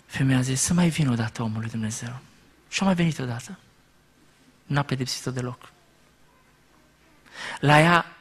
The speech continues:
cu alte cuvinte, Dumnezeu a îngăduit îndoială. La Zaharia n-a îngăduit. Avem responsabilitate, dragi frați, în familie. Am sesizat, și cu asta închei,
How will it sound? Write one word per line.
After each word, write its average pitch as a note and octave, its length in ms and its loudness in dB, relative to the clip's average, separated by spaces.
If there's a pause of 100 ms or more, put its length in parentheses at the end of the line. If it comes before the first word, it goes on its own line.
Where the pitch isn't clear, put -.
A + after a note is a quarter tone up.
(300)
cu - 120 0
alte D3+ 220 4
cuvinte, D3 320 0
Dumnezeu C#3+ 340 2
a D3 40 6
îngăduit C#3 520 2
îndoială. A2+ 560 -2 (1700)
La B2+ 120 -12
Zaharia A2 360 -4
n-a G#2 120 -6
îngăduit. A2 500 -14 (1600)
Avem D#3 320 6
responsabilitate, C3+ 720 -2
dragi B2 260 -4
frați, - 360 -8
în A#2 60 -8
familie. A2+ 480 -10 (1000)
Am C3+ 100 0
sesizat, C#3 520 2
și - 200 -6
cu - 80 -2
asta B2+ 200 -2
închei, A2+ 340 -4